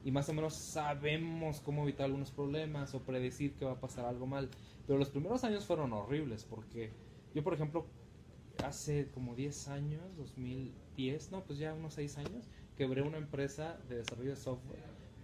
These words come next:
por el talento humano. Empezamos a entregar tarde y luego al entregar tarde el cliente nos dejó de pagar, al dejarnos de pagar no tenemos para pagar la nómina, eh, la gente renunció y no pudimos terminar. Entonces quebramos completamente por no saber qué íbamos a hacer. Ahora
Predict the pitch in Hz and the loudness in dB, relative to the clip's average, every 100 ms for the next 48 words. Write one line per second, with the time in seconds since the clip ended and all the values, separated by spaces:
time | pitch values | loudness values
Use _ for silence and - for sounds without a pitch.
0 | - 147 139 131 127 - 143 156 170 175 | 2 6 8 6 2 2 4 4 2 0
1 | 202 196 131 - - - - - 131 139 | 2 0 -2 -8 -14 -14 -14 -8 0 2
2 | 175 185 143 135 151 151 165 190 226 - | 4 4 4 2 2 2 2 4 2 -6
3 | - - - 139 147 147 139 135 139 151 | -12 -14 -4 6 8 8 6 2 4 4
4 | 143 147 143 151 131 156 151 147 165 214 | 4 4 0 0 -2 -2 0 2 4 2
5 | - - - 135 135 131 127 143 156 160 | -2 -14 0 4 4 4 2 0 0 0
6 | 143 143 147 147 147 135 127 123 120 139 | 0 2 2 0 0 -2 -4 -2 0 0
7 | 160 196 202 220 277 - - - - - | 0 -2 -2 -2 -4 -12 -14 -14 -12 0
8 | 127 120 123 147 135 170 185 202 214 269 | 2 2 2 0 0 2 4 2 0 -2
9 | - - - - 147 147 143 139 - 123 | -4 -16 -14 -2 0 4 2 2 -2 -6
10 | 107 107 - 135 - 127 120 123 131 135 | -6 -8 -6 -6 0 0 2 0 0 -2
11 | 131 123 123 - 131 131 147 - 131 107 | -6 -4 -4 -2 -2 -2 -4 -4 -2 -2
12 | - - - - - - - - - - | -4 -12 -16 -16 -16 -16 -16 -14 -12 -12
13 | - 165 175 175 170 165 160 160 147 131 | -4 -2 4 6 6 6 4 4 2 -2
14 | - 143 107 - 131 165 190 | -2 -2 -2 4 8 8 8